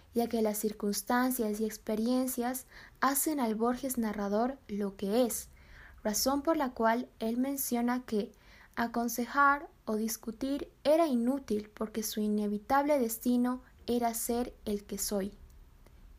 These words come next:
Y, bajo nuestra conversación de personas, miscelánea lectura y gustos diversos, comprendí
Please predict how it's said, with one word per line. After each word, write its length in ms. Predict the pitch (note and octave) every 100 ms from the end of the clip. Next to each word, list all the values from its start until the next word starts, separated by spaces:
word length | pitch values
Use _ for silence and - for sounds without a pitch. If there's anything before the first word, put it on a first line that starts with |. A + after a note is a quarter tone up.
| -
Y, 320 | - A#3+ B3 - - - - - -
bajo 460 | A#3+ A#3+ B3 A#3+
nuestra 520 | A#3 A#3+ A#3+ - A#3
conversación 840 | A3+ A3 A3 A3+ A#3 A3+ C4+ D4 D4
de 80 |
personas, 880 | C4+ A#3 A3 - A#3+ B3 A#3+ B3 B3+ - - - - -
miscelánea 720 | A#3 A#3 A#3+ A#3 B3 C#4+ D4+ D4
lectura 640 | A#3 - - A#3 G#3+ B3 -
y 120 | A3+
gustos 420 | G#3+ A3 A3 A3
diversos, 720 | G#3+ A3+ B3+ C4+ C4+ A#3 B3 -
comprendí 720 | - A3+ A3+ A#3 A#3 C4 D4+